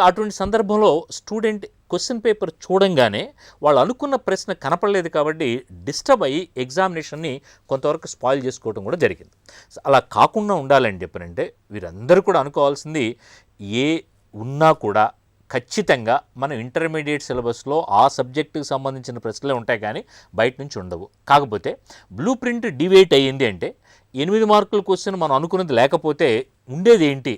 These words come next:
అని అన్నప్పుడు రెండు నాలుగు మార్కుల క్వశ్చన్లు ఉంటాయి. So మరి రెండు నాలుగు మార్కుల క్వశ్చన్లు ఉన్నప్పుడు ప్రతి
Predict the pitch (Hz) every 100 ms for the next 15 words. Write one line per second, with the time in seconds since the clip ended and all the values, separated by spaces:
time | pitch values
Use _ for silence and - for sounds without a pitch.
0 | - 123 131 139 - 120 127 _ - 127
1 | 127 92 139 165 160 - 127 107 - 87
2 | 73 - _ _ - - - 247 - 190
3 | 196 175 214 175 196 240 240 240 247 202
4 | 185 214 196 190 185 185 156 - - 165
5 | 165